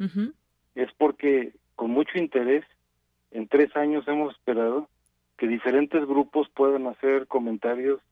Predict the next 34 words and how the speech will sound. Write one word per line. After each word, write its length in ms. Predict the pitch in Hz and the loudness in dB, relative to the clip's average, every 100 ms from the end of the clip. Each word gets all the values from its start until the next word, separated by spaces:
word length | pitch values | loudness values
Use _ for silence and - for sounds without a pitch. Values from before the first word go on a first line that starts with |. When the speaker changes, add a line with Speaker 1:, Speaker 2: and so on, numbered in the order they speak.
| _ | _
Speaker 2:
de 80 | 110 | -4
diferente 500 | 113 120 127 139 151 | -4 -2 -2 0 -2
índole, 400 | 190 185 151 120 - _ _ _ - | -2 -2 -2 -4 -14 _ _ _ 0
ya 160 | 131 | 2
sea 100 | 135 | 4
de 80 | 139 | 4
legislación 840 | 131 113 123 123 - 131 139 151 - | 4 -2 -4 -4 0 2 2 -2 -6
o 80 | 113 | -4
de 100 | 110 | -4
política 460 | 233 120 - 127 240 | -2 -6 -4 -2 0
pública. 480 | 160 160 160 - - _ _ | -2 -4 -10 -14 -20 _ _
Al 160 | - 110 | -2 4
Speaker 1:
Ujú. 80 | |
Speaker 2:
día 120 | 135 160 | 6 6
de 100 | 143 | 6
hoy, 260 | 147 190 _ _ _ _ _ _ | 4 -2 _ _ _ _ _ _
no 240 | 127 131 | -2 0
hemos 240 | 160 180 160 | 2 0 -2
recibido 640 | 147 143 131 151 160 - _ - | -4 -6 -6 -4 -4 -8 _ -2
una 360 | 170 208 226 - _ _ | 0 0 -4 -10 _ _
sola 260 | 156 160 175 | 0 0 2
redacción 500 | 151 117 - - - _ _ _ _ _ _ | 0 -4 -6 -8 -8 _ _ _ _ _ _
para 180 | 117 113 | -4 -2
modificar 560 | 117 113 113 - 127 | -4 -6 -8 -2 -2
la 280 | 127 123 117 | 2 0 0
legislación. 720 | 110 104 - 113 110 - 113 - _ _ _ _ _ _ | -2 -6 -8 -4 -4 -4 -8 -10 _ _ _ _ _ _
Cuando 360 | - 123 123 120 - | 2 4 4 2 -2
señalo 400 | 120 131 156 156 | 0 4 4 2
que 120 | 135 | 0
no 140 | 131 | 0
está 160 | 131 156 | -2 -2
en 100 | 151 | 0
piedra 460 | 151 139 139 165 | 2 4 4 0
es 80 | 151 | -2